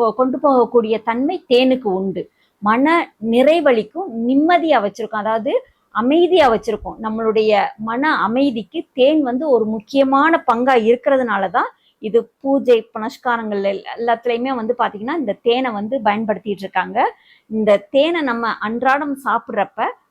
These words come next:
நம்மளுக்கும் ஆழ்ந்த தூக்கம், மன அமைதி. அஹ், நிறைய பேர் வந்து டேப்லெட் போட்டுட்டு இருப்போம், "தூக்கம் இல்ல, தூக்கம் இல்லைன்னு" சொல்லி. அஹ், தேன் கூட பால் சேர்த்தோ இல்ல தேன் கூட லெமன் சேர்த்தோ இரவு நேரங்கள்ல நம்ம சாப்பிட்டோம்னா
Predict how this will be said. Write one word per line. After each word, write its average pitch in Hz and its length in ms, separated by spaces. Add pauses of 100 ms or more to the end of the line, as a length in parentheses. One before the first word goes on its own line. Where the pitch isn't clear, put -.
(100)
நம்மளுக்கும் 311 580
ஆழ்ந்த 247 420
தூக்கம், 226 640
மன 214 240 (300)
அமைதி. 220 540 (560)
அஹ், 233 180
நிறைய 254 300
பேர் 330 180
வந்து 269 260
டேப்லெட் 254 420
போட்டுட்டு 220 260
இருப்போம், 220 340
"தூக்கம் 269 300
இல்ல, 220 200
தூக்கம் 254 380
இல்லைன்னு" 208 220
சொல்லி. 214 300 (380)
அஹ், 220 240 (100)
தேன் 302 320
கூட 285 260
பால் 240 400
சேர்த்தோ 247 340
இல்ல 254 240
தேன் 269 320
கூட 277 200
லெமன் 247 420
சேர்த்தோ 277 300
இரவு 247 340
நேரங்கள்ல 220 460
நம்ம 208 220
சாப்பிட்டோம்னா 208 680